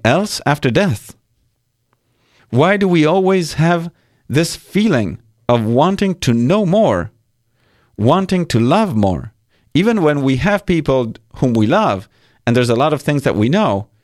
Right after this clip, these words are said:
It seems in some way that we always want more. We want to love more. We want to express greater love. So while I,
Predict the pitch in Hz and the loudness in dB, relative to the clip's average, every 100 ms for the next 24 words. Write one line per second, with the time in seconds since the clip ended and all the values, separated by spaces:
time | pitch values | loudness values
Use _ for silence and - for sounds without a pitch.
0 | _ _ _ _ _ 135 131 - 240 254 | _ _ _ _ _ -4 -4 -4 0 0
1 | 233 160 143 208 208 233 202 180 - - | 0 -2 -2 -2 0 0 0 -2 -4 -4
2 | 120 143 190 220 208 135 151 170 131 139 | 0 2 0 0 -2 -2 -2 -2 0 0
3 | 101 101 - 117 120 147 208 - 135 147 | 0 -4 -4 -2 2 2 0 -2 0 -2
4 | 127 147 123 104 127 156 151 - - 190 | 0 0 0 0 0 0 -2 -4 -6 -2
5 | 190 - 135 127 117 110 95 90 - _ | -2 -2 0 0 2 0 -2 -6 -14 _
6 | _ _ _ _ _ _ _ _ _ _ | _ _ _ _ _ _ _ _ _ _
7 | _ _ _ _ _ - 185 165 165 165 | _ _ _ _ _ -2 0 2 2 2
8 | 160 151 135 | 2 0 -4